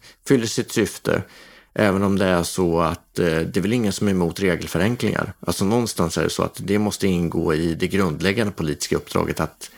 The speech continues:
konstant arbeta på att stärka näringslivets förutsättningar att kunna agera.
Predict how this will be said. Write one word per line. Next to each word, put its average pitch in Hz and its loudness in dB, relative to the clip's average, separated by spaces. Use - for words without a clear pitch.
konstant - -2
arbeta 87 0
på 76 -2
att - -6
stärka 76 0
näringslivets 85 0
förutsättningar 76 0
att - -6
kunna 73 0
agera. 73 -2